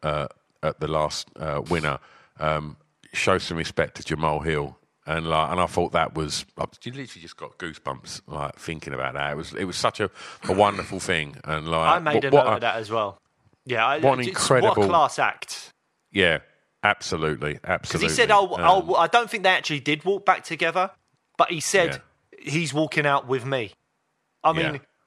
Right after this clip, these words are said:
Speaker 2: that one, what, what an unbelievably classy, wonderful human being.
Speaker 1: Yeah.
Speaker 2: To just recognise what happened before. This man's beat the shit out of him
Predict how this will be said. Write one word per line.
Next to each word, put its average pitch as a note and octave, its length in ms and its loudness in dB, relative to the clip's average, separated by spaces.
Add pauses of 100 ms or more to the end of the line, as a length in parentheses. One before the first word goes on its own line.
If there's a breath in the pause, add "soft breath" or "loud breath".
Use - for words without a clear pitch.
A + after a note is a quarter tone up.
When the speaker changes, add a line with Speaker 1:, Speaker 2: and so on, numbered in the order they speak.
(220)
Speaker 2:
that F#3 360 -4
one, F#3+ 600 -6 (120)
what, A#3+ 340 0 (300)
what F#3 500 -2
an A3+ 100 -4
unbelievably G3 1120 -2
classy, D3+ 920 -2 (340)
wonderful C#3 880 0
human C3+ 400 -2
being. A#2 360 -2
Speaker 1:
Yeah. D2 200 -2 (460)
Speaker 2:
To C#3 100 -6
just D3+ 200 0
recognise F3+ 800 0
what E3+ 120 0
happened F3 280 -2
before. B2 600 0 (400 loud breath)
This F3+ 220 -2
man's F3+ 340 0
beat F#3+ 380 -2 (160)
the E3 180 -6
shit - 640 -6
out A2+ 220 0
of G#2+ 140 -6
him G2+ 300 -8